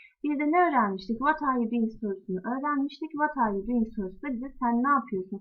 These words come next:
sorusunu soruyordu. Soru sordu. What are you doing? We are singing a song. Biz şarkı söylüyoruz. What are you doing? Sen ne yapıyorsun? I am playing the violin. Ben keman çalıyorum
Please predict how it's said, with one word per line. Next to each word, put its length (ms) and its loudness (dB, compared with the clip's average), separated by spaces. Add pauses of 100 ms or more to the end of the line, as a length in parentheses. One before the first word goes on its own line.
sorusunu 440 -2 (380)
soruyordu. 480 -2 (300)
Soru 240 4
sordu. 300 0 (120)
What 240 4
are 140 2
you 100 0
doing? 260 0 (260)
We 240 0
are 200 4 (100)
singing 420 0
a 120 -4
song. 200 -2 (160)
Biz 200 -6
şarkı 280 0
söylüyoruz. 540 -2 (280)
What 220 2
are 200 4
you 120 -2
doing? 340 -2 (120)
Sen 220 4
ne 140 0
yapıyorsun? 640 -4 (380)
I 0 - (180)
am 80 0 (120)
playing 380 -2
the 180 -4
violin. 500 0 (200)
Ben 360 0 (380)
keman 380 0 (100)
çalıyorum 460 -2